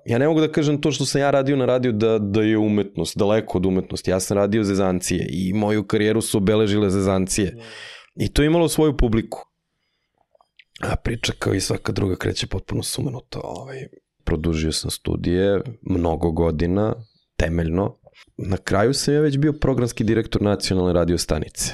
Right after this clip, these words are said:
Imao sam na, u tom trenutku najslušaniji jutarnji program. Počeo sam na Radio Ideji, prešao na Radio Indeks, posle Indeksa napravio Lagunu i to je to. Ja sam za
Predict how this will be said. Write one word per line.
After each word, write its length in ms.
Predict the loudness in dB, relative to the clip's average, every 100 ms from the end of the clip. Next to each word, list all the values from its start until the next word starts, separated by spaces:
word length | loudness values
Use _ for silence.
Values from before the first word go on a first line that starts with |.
| -10 -20 _
Imao 220 | 2 2
sam 140 | 4 2
na, 120 | 2
u 120 | 0
tom 300 | 2 4 4
trenutku 420 | 2 2 0 0 2
najslušaniji 480 | 2 2 0 2
jutarnji 320 | 2 2 0 2
program. 340 | 0 0 -4 -10 -12 -2
Počeo 180 | -2 0
sam 160 | 0
na 60 | 2
Radio 200 | 4 2
Ideji, 300 | 2 2 2
prešao 320 | 0 0 0
na 60 | 2
Radio 240 | 4 2
Indeks, 280 | 2 0 -2 -8 -14 -20 -20 -20 _
posle 280 | 0 2 2
Indeksa 300 | 2 0 0
napravio 380 | 2 2 2 4
Lagunu 380 | 4 2 2
i 140 | 0 2
to 80 | -2
je 140 | 2
to. 240 | 0 0 -6 -20 -20 -2
Ja 200 | 0 2
sam 160 | 0
za 340 | 2 4 4